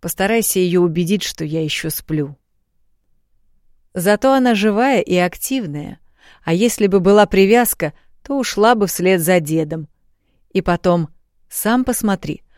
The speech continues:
сколько пользы она приносит королевству своим даром», ухмыльнулся Тиан и вышел из спальни. Вскоре до короля донеслись голоса. Голоса приблизились,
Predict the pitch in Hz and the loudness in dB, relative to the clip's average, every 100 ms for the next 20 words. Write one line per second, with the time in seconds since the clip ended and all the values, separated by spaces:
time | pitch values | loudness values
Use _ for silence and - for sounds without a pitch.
0 | _ _ - 214 214 202 - 214 254 220 | _ _ 0 4 4 2 4 4 4 4
1 | 196 180 185 190 196 180 - 180 180 185 | 4 2 2 2 2 -2 0 2 4 2
2 | 190 - 208 - 214 226 214 220 156 151 | 0 -2 -2 2 2 2 2 0 0 -6
3 | 151 _ _ _ _ _ _ _ 165 - | -12 _ _ _ _ _ _ _ -8 -6
4 | 165 160 160 147 - - 147 - 151 190 | -2 -2 -2 -4 -8 -10 -8 -8 -6 -6
5 | 208 - _ _ _ - 156 151 190 - | -8 -12 _ _ _ -8 -6 -6 -8 -8
6 | 156 147 - - 143 139 151 - - _ | -8 -6 -8 -8 -10 -10 -14 -16 -20 _
7 | _ _ _ _ _ _ _ _ _ _ | _ _ _ _ _ _ _ _ _ _
8 | _ _ _ _ _ _ _ _ _ _ | _ _ _ _ _ _ _ _ _ _
9 | _ _ _ - - 196 190 170 175 180 | _ _ _ -12 -4 0 0 0 -2 -2
10 | 170 180 165 156 156 - 165 147 151 151 | -2 -2 -2 -4 -4 -2 -4 -2 -2 -2
11 | 156 - - - _ _ _ _ _ - | -4 -8 -10 -16 _ _ _ _ _ -4
12 | 170 165 156 165 - 151 139 156 190 214 | 0 0 0 -4 -2 -2 0 -2 0 0
13 | 208 - | 0 -4